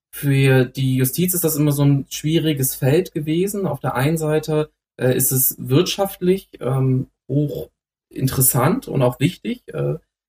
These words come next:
für die Schifffahrtsbranche. Die haben halt ganz spezifische Bedürfnisse an, äh,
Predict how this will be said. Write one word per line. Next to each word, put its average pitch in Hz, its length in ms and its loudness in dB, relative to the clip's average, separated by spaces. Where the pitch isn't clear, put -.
für 143 80 -2
die 139 120 0
Schifffahrtsbranche. 170 840 0
Die 131 100 2
haben 143 140 4
halt - 300 2
ganz 143 180 2
spezifische 135 840 -2
Bedürfnisse 147 960 2
an, 120 420 -2
äh, 123 420 4